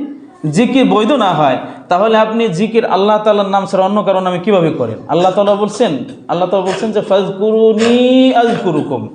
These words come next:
আমার জিকির করো, আমি তোমাদের আলোচনা করব ফেরেশতাদের সাথে। আমাকে স্মরণ করো, আমিও তোমাকে স্মরণ করব। স্মরণ করব মানে কি? আমরা যেমন আল্লাহ, আল্লাহ বলতেছি, এখন আল্লাহ বসে বসে বলবে যে, "ইব্রাহিম, ইব্রাহিম", এরকম?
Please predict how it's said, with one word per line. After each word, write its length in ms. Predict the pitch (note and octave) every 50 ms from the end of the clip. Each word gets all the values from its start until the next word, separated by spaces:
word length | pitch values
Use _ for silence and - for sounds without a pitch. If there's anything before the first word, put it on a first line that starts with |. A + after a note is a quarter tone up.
| - - - - - - - -
আমার 320 | D#3 F#3 G#3 A3+ A#3+ A#3+
জিকির 400 | A3 G3+ B3 A#3 - B3+ C4 C4+ -
করো, 220 | B3+ B3+ C4 C#4
আমি 260 | C#4+ A3+ G#3+ G#3+ A3 G#3 -
তোমাদের 380 | G#3+ G3+ G3+ G3 F#3+ A#3 A3+
আলোচনা 380 | G3+ F3+ E3+ - E3+ D#3 D3+ C3+ C3+
করব 200 | C3 A#2 A2+ A#2 A2+
ফেরেশতাদের 380 | C3 B2 - - B2+ A2+ A2
সাথে। 320 | A2 - - G#2 G#2 - C3 _ _ _ _ _ _ _ _ _ _ _ _ _ _ _ _ _ _ _ _ _ - -
আমাকে 300 | - C#3 E3+ G#3 G#3+ B3
স্মরণ 360 | - A#3 B3 C4 C4+ C4+ C4 C4+
করো, 260 | C4 C#4 D#4 D#4+ - - - - - - - -
আমিও 280 | - G3 A3 A3+ A3+
তোমাকে 300 | A3 G#3+ G3 F#3 E3 E3
স্মরণ 360 | D#3 D3+ C#3+ C3+ C3 A2+ G#2+
করব। 340 | A2+ A2 G#2+ - - - - - - - - _ _ _ _ _ _ _ _ _ _ _ _ - - - - _ - - - -
স্মরণ 380 | - - D#3 D3+ F3 G3+ G#3 -
করব 200 | A3+ A3+ A#3+ B3+
মানে 220 | A#3 G#3+ A3 B3
কি? 200 | - - - - - - - - - - - - - - - - - - - - - _ _ -
আমরা 280 | E3 F#3+ G#3 G#3 G#3
যেমন 260 | F#3 G3 G3+ G3 G3
আল্লাহ, 460 | F3+ F3 F3+ F#3 F#3+ F#3+ F#3+ F#3 F3+ -
আল্লাহ 260 | E3+ F3+ F3+ F3+ F3
বলতেছি, 440 | E3+ F3+ E3+ E3 E3 E3 - D#3+ D#3
এখন 320 | D3 E3 F3 F3+ F3 F3
আল্লাহ 280 | F3+ F#3+ G3 G3 F#3+ F#3
বসে 240 | F#3+ F#3 F3+ F#3
বসে 180 | F3+ F3+ F3 F#3+
বলবে 320 | E3+ F3 F3 E3+ D#3+ E3
যে, 100 | D3 D#3+
"ইব্রাহিম, 380 | D#3+ D#3+ E3 D#3+ D3 D3+ D3 D3+
ইব্রাহিম", 320 | D3 C#3+ D3+ C#3 C3+ C3+
এরকম? 480 | D3+ F#3 G3 G#3+ G3+ D3+ A#2+ - -